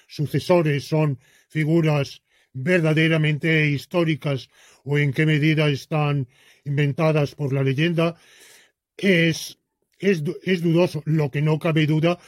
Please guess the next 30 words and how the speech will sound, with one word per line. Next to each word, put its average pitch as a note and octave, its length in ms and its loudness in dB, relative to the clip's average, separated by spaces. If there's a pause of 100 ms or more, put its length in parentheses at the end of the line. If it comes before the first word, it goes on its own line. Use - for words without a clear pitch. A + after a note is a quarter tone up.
(200)
es C#3 260 -4
que, D3+ 460 0 (340)
mm, C3 380 -4
Roma D#3+ 480 2 (260)
fue D3+ 640 0
un, C#3+ 500 -2 (580)
eh, C3 340 -4
u-, E3+ 220 -10 (240)
fue F3+ 140 4
monárquica, E3 580 0 (200)
aunque E3 260 0
con G3+ 160 6
una A3 200 2
monarquía E3 680 2 (200)
en D3 120 -6
principio E3+ 360 0
electiva, D3+ 560 0
es C#3 80 -2
decir, C#3 300 -2 (220)
era E3+ 140 0
una D#3+ 160 2
mezcla D#3+ 440 0
de C#3+ 280 0 (280)
poder D3+ 360 0
hereditario, D#3 840 0 (520)
pero D3 220 0
dentro E3 400 0
de D3 240 2
esa D3+ 480 0
dinastía D3 720 -2